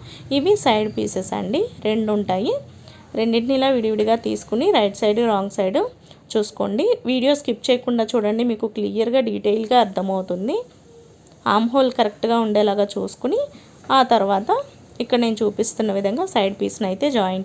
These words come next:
చేసుకోవాలి. సైడ్ పీస్ జాయిన్ చేసుకునే ముందు ఒకసారి ఈ రౌండ్ అనేది, ఆ, చెక్ చేసుకోవాల్సి ఉంటది, రెండు సమానంగా వస్తున్నాయా లేదా అని. మనకి సమానంగా వస్తే ఓకే అండి.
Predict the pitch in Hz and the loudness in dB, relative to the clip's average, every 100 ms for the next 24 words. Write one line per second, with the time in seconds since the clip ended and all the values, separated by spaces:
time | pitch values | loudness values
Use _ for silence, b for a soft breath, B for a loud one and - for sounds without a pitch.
0 | - 196 - 185 185 196 392 539 - - | -6 -8 -6 -4 -2 -2 -4 -6 -14 -20
1 | - - b b b b b b b - | -20 -20 b b b b b b b 2
2 | 247 247 247 277 - 220 208 233 233 - | 4 4 2 -2 2 2 4 4 2 2
3 | - 233 214 190 180 277 - - 254 254 | 0 0 2 0 0 0 2 -2 -2 2
4 | 214 247 262 - _ 185 185 190 220 262 | 4 4 2 -2 _ -2 2 4 4 4
5 | 254 233 214 294 480 554 B B B - | 4 4 2 2 2 -2 B B B 0
6 | 202 202 214 202 - 220 - 226 185 190 | 2 4 2 0 0 -2 2 4 4 0
7 | 180 175 175 262 247 202 208 233 226 202 | -4 -2 0 2 2 2 0 2 2 2
8 | 202 214 208 202 190 - 202 196 190 208 | 0 2 4 4 2 -4 -4 -2 0 2
9 | 208 190 175 175 165 170 311 523 B B | 2 0 -2 -4 -4 -4 -2 -4 B B
10 | B B 240 254 294 339 269 226 240 247 | B B 0 2 4 4 4 4 4 2
11 | 247 254 233 - - 349 381 233 220 226 | 2 2 2 -2 2 2 2 0 0 2
12 | 226 190 190 311 | 2 2 2 0